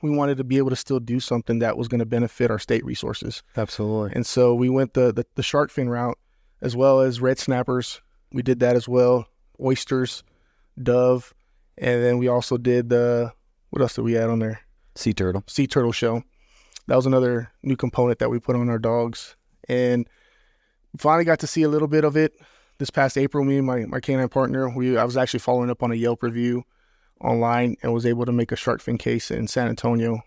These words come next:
Speaker 1: which she was used after the fact to confirm shark fin. And we ended up making the first shark fin case in San Antonio, and we seized three hundred eighty-one shark fin plus an additional twenty-nine point two pounds that were processed,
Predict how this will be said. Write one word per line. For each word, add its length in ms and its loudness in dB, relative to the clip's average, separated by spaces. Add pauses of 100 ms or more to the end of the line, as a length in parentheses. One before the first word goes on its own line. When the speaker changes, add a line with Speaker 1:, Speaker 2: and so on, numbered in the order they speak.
(120)
Speaker 1:
which 180 -6
she 180 -4
was 180 0
used 260 -4
after 260 0
the 60 0
fact 340 -2 (340)
to 80 -12
confirm 380 0
shark 260 -4
fin. 280 -4 (480)
And 160 -4
we 80 4
ended 140 2
up 60 0
making 260 -2
the 60 -2
first 240 -2
shark 200 -2
fin 180 -4
case 240 -2
in 60 -6
San 180 -2
Antonio, 540 -2 (260)
and 100 -6
we 80 -2
seized 400 -4
three 140 2
hundred 220 0
eighty-one 280 0
shark 280 -2
fin 320 -2 (340)
plus 200 2
an 60 0
additional 340 0
twenty-nine 380 0
point 220 -6
two 120 -4
pounds 340 -2
that 100 -2
were 80 -6
processed, 640 -2